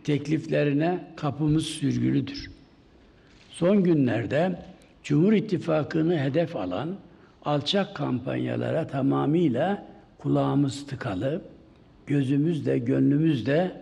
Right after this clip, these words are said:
kapalıdır. Şirret niyetlerinin esiri olanlar ne derse desin, Cumhur İttifakı dünden daha güçlü bir şekilde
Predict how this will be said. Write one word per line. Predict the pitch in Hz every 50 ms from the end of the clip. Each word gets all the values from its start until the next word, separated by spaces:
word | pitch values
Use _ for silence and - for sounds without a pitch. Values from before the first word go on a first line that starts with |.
| - -
kapalıdır. | - - 113 - 120 117 117 131 120 - - - - - - - - - - - - _ _ - - _ _ _ - - - - - -
Şirret | - - 156 156 151 165 185 208 196 202 -
niyetlerinin | - 180 170 165 170 180 175 170 165 165 180 180 170
esiri | 175 156 - - - 170 175
olanlar | 196 185 170 165 151 147 147 151 175 196 - - - - - - - - - -
ne | 185 208 180
derse | 175 165 147 127 - 170 175 156 127
desin, | 127 110 - - 110 92 - - - - _ _ _ _ _ _ _ _ _ _ - - _ _
Cumhur | - 156 151 156 175 185
İttifakı | 170 156 165 - 147 120 139 147 143 135 123 - 180 175 151 127
dünden | 131 151 147 151 151 160 160 160 151 135
daha | 139 139 165 190
güçlü | 196 160 139 123 - - 147 123
bir | 120 113
şekilde | - - - 110 - - 120 113 107 104 101 98 -